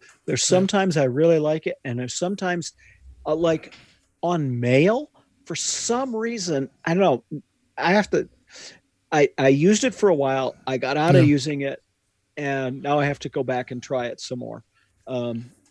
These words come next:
Speaker 1: just, just to see if it feels better. Uh, it, it really does. Um, it really does. It's more comfortable for short
Speaker 2: Mm-hmm.
Speaker 1: periods of time, I think.
Speaker 2: Yeah.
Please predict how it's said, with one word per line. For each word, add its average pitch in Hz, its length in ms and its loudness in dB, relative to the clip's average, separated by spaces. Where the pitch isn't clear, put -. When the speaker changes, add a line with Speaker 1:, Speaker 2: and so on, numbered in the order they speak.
Speaker 1:
just, - 320 -12
just 170 220 -6
to 135 80 -10
see 165 200 -4
if 135 120 -8
it 127 100 -8
feels 143 300 -2
better. 123 320 -4
Uh, - 60 -8
it, - 120 -16
it 156 180 2
really 165 560 4
does. 131 580 0
Um, 117 420 -8
it 131 100 -12
really 175 260 2
does. 131 580 -4
It's - 180 -6
more 175 240 6
comfortable 214 840 -2
for - 200 -6
short 131 320 4
Speaker 2:
Mm-hmm. 135 80 0
Speaker 1:
periods 143 460 0
of 123 80 -6
time, 117 340 -6
I 120 100 -12
think. - 320 -14
Speaker 2:
Yeah. 123 200 2